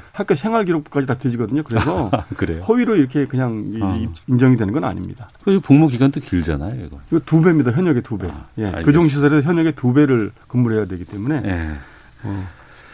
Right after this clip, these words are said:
Speaker 1: 허위로 신청해서 인정받을 수는 없죠.
Speaker 2: 아,
Speaker 1: 불가능합니다.
Speaker 2: 하나만 더 보겠습니다.
Speaker 1: 예.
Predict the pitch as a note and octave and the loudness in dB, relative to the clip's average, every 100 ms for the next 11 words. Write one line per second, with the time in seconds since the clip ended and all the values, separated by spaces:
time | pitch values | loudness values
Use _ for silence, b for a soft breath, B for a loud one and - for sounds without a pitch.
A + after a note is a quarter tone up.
0 | - A#3 B3+ A3 F#3 C3+ D#3+ - D3 C3 | -2 2 4 6 4 2 -2 -2 0 2
1 | B2+ A#2+ A2+ G#2 F#2+ - G#3 - C3 D#3+ | 0 0 0 -2 -6 -6 -8 -6 -8 -10
2 | - E2 F#2+ F#2+ F#2 - C3 D3 - F#2+ | -14 -12 -10 -10 -12 -4 0 2 2 -2
3 | - - D#3 D3+ C3 G#2 F2 E2+ E2 - | -8 -4 0 2 2 0 -4 -8 -8 -4
4 | A2+ D#2+ C#2+ A#2 | -4 -4 -8 -10